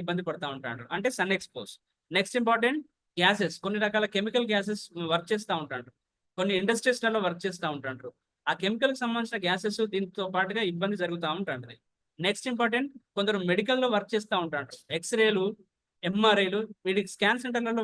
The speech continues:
వర్క్ చేసే వాళ్ళు ఉంటారు. ఆ రేడియేషన్ ఇంపాక్ట్ అనేది especially స్కిన్ మీద ప్రభావాన్ని చూపిస్తా ఉంటుంది. ఇంటర్నల్ ఆర్గాన్స్ మీద ప్రభావం ఉంటుంది, దానికంటే ముందు ఎక్స్టర్నల్ గా ఉండే స్కిన్ దాటిన తర్వాతనే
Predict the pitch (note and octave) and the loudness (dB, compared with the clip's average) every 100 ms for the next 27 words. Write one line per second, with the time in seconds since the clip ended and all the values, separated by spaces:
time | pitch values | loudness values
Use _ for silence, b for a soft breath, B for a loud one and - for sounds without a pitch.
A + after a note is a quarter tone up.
0 | F3 E3+ G3 G#3 G3+ F3+ D#3 D3 B2+ - | 2 2 -2 -2 0 0 -2 -6 -8 -14
1 | _ _ - D#3+ D#3+ F#3 A3+ C#4 C4 A3+ | _ _ 0 2 4 4 4 2 0 -2
2 | G#3 A#3 A#3 A3+ B3+ F#3+ - - A3+ A#3 | 2 0 2 0 0 -2 -2 -4 -4 -6
3 | - F#3+ A3 A3+ A3 F#3+ F#3+ F#3+ F#3+ E3+ | -4 -4 -2 -2 -2 -2 -2 -2 -4 -6
4 | E3+ - D#3 F#3+ D#3+ B2 - _ _ - | -8 -4 -4 -2 -6 -8 -16 _ _ -8
5 | D#3 F3 A#3 A#3 A3 G#3 G#3+ G#3+ A3 G#3+ | -2 0 2 2 2 2 0 -4 -4 -2
6 | E3 E3 G3 G#3 E3 D#3+ G3+ E3+ C#3+ F3 | -2 0 0 0 -2 -4 -4 -2 -4 -6
7 | - _ D3 F#3+ A3 G#3+ G3 E3+ F3 A3+ | -10 _ -2 -2 -2 0 0 2 4 4
8 | E4 - _ _ _ _ - - - A#3 | 2 -4 _ _ _ _ -10 -8 -2 0
9 | A3+ A3+ A3 A3 - G3+ A3+ F3 F#3 G#3 | 0 2 2 0 0 0 2 2 2 0
10 | F3 F3 G#3 A3 | 0 2 2 2